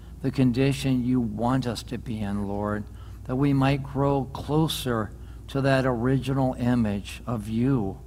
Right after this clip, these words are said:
that we had in the Garden of Eden.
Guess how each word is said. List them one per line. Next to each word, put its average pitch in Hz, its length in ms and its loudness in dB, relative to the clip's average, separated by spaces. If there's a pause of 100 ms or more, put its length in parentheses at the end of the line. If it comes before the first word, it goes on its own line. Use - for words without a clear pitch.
(560)
that 127 100 -4
we 127 140 0
had 120 320 2
in 117 120 2
the 110 60 0
Garden 113 420 0
of 101 140 -2
Eden. 95 380 -4